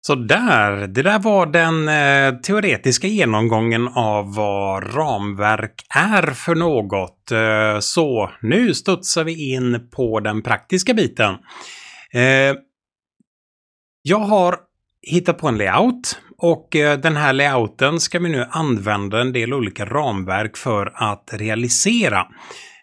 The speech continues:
Eh, de, eh, flesta, absolut flesta ramverken för H T M L fem, i alla fall, eh, allihopa som jag har valt, de innehåller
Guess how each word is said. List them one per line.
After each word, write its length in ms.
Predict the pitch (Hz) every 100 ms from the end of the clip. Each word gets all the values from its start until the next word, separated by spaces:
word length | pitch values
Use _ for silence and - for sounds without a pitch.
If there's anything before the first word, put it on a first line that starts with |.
| -
Eh, 340 | 110 113 117 117
de, 460 | 127 131 120 120
eh, 680 | 120 117 117 113 110 107 104 101 117 120 _ -
flesta, 600 | 156 - - - 120 175
absolut 440 | 131 - 139 165
flesta 600 | - 156 - - - 120
ramverken 580 | 170 151 120 120 123 113
för 60 |
H 60 | 123
T 120 | 123
M 120 | 123
L 100 | 120
fem, 380 | 120 127 156 202 185 _ _ _ - -
i 60 |
alla 160 | 120 104
fall, 280 | - 120 117
eh, 320 | 120 120 -
allihopa 360 | 117 107 101
som 160 | 101 107
jag 140 | 92
har 180 | 87 135
valt, 340 | 143 147 190 -
de 180 | 135
innehåller 680 | 160 147 107 117 104 104 107